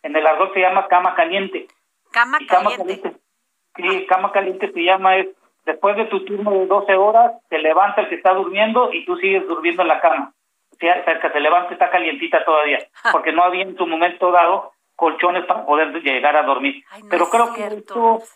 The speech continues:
Speaker 2: Qué
Speaker 1: creo que
Speaker 2: cosa.
Speaker 1: eso tiene que, creo que eso tiene que ser en función del presupuesto que se le pueda dar a Pemex,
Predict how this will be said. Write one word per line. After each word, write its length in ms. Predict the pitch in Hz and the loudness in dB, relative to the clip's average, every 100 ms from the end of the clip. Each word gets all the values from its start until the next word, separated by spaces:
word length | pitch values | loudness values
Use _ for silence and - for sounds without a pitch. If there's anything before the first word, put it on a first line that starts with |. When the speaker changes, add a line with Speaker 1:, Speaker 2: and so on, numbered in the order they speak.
| _ _ | _ _
Speaker 2:
Qué 160 | 240 233 | -20 -20
Speaker 1:
creo 260 | - 247 285 | -20 -12 -6
que 80 | 349 | 0
Speaker 2:
cosa. 280 | 208 254 208 | 2 2 2
Speaker 1:
eso 200 | 190 208 | -2 -8
tiene 280 | 208 208 - | -10 -8 -6
que, 100 | 175 - - - _ _ _ - | -6 -8 -18 -20 _ _ _ -6
creo 200 | 170 190 | -4 0
que 80 | 202 | -2
eso 160 | 214 | -2
tiene 320 | 214 202 208 196 | -4 -4 -6 -4
que 200 | 175 - | -6 -2
ser 240 | 185 208 | -2 0
en 180 | 226 277 | -4 -8
función 300 | - - 180 | -12 -4 -4
del 100 | 185 | -4
presupuesto 580 | - 170 147 165 165 185 | -6 -6 -2 -2 -2 -4
que 120 | 156 | -6
se 80 | 143 | -4
le 140 | 143 | -4
pueda 280 | 135 165 165 | 0 2 4
dar 180 | 156 156 | 4 4
a 140 | 156 | 2
Pemex, 420 | - 175 190 202 | 2 2 2 -4